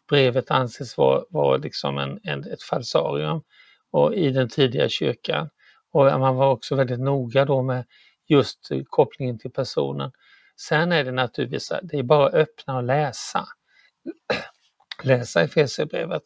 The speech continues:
Jag brukar säga så här, vad Paulus skriver,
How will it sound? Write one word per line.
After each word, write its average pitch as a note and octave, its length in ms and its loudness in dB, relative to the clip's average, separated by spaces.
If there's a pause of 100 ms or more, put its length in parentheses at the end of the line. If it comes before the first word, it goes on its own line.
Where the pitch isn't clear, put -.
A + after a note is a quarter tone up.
(640)
Jag - 120 -2
brukar D#3 260 0
säga D3+ 260 2
så C#3+ 140 -6
här, C3+ 220 2 (520)
vad C3+ 300 4
Paulus C#3+ 320 6
skriver, C3 460 4